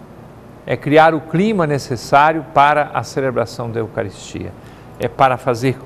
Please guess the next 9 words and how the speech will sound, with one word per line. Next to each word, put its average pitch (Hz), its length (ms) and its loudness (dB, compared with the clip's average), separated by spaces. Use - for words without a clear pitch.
convergir 147 1000 2
a 143 180 4
atenção 139 580 -4
de 117 120 -4
todos 151 480 2
no 156 120 -2
início 156 500 0
da 127 180 6
celebração 117 760 -6